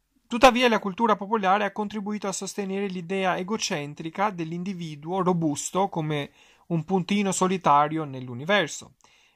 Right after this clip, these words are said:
E ora questa nozione è così forte che può sembrare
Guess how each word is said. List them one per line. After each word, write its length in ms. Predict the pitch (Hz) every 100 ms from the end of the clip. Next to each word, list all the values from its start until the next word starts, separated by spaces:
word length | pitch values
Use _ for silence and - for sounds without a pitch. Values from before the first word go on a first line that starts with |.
| _ _ -
E 100 | 202
ora 260 | 240 226
questa 280 | - 202 196
nozione 560 | 202 226 - 190 202 226
è 40 |
così 220 | 190 190
forte 460 | 226 180 165 165 226
che 140 | 208
può 120 | 175
sembrare 640 | 190 214 185 185 185 185 _